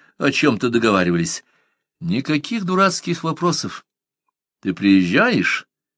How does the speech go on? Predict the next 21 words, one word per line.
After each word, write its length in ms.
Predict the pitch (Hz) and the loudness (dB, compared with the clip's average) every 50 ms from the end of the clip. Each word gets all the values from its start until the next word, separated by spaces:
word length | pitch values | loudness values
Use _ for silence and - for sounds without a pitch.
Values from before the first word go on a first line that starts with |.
| _ _ _ | _ _ _
я 160 | 87 95 98 | -8 -8 -8
тут. 520 | 92 - - 101 98 98 90 - - - - _ _ _ _ _ _ _ _ _ _ | -8 -4 0 2 2 2 0 -2 -8 -16 -18 _ _ _ _ _ _ _ _ _ _
Ты 120 | - - - | -4 -2 2
уезжаешь, 840 | 214 135 104 90 82 80 78 80 92 127 160 139 95 82 - - | 4 4 4 4 2 0 0 0 0 0 2 0 -2 -2 -4 -6
я 180 | 80 78 90 120 | -6 -4 -2 -2
остаюсь. 680 | 139 135 - - 90 82 80 90 95 - - - - _ _ _ _ _ _ _ _ _ _ _ _ _ | -4 -4 -6 -8 -8 -8 -8 -8 -8 -8 -10 -12 -16 _ _ _ _ _ _ _ _ _ _ _ _ _
А 140 | - 85 87 | -12 -10 -10
как 280 | 82 - - - - 110 | -4 0 0 0 0 0
же 280 | 95 90 95 87 85 - _ _ _ _ _ _ _ _ _ _ _ | 0 0 0 0 0 -4 _ _ _ _ _ _ _ _ _ _ _
будущее? 720 | - - 92 117 127 135 117 - - - 123 123 123 117 - _ _ _ _ _ _ _ _ _ _ _ _ _ | -8 -6 -4 0 0 0 0 0 -2 -4 -4 -4 -4 -6 -10 _ _ _ _ _ _ _ _ _ _ _ _ _
О 160 | - 127 104 | -4 -2 0
будущем 540 | 95 95 98 98 113 - - - 143 127 117 | 0 0 2 2 0 -2 0 0 -2 -2 0
поговорим, 460 | - 139 120 113 107 101 98 104 104 | -2 -2 0 2 2 2 2 2 0
когда 260 | - - 104 98 98 | -4 -6 -4 -2 -2
оно 120 | 104 110 | 0 0
настанет. 840 | 107 113 113 110 - - - 98 90 87 87 92 101 - _ - _ _ _ _ _ _ _ _ _ _ _ _ _ _ _ _ _ _ _ _ _ _ _ _ _ | 0 -2 -2 -4 -6 -4 -2 0 0 0 0 -2 -4 -8 _ -20 _ _ _ _ _ _ _ _ _ _ _ _ _ _ _ _ _ _ _ _ _ _ _ _ _
Почему 280 | - - - - - - | -20 -18 -16 -14 -14 -6
ты 160 | - 160 143 | -2 -2 -2
спишь 400 | - - - - 107 92 - - | -2 -2 -4 -2 -2 0 0 -2
со 160 | - - 92 | -2 -2 -2
мной? 300 | 85 85 85 85 85 - | 0 0 0 -2 -4 -6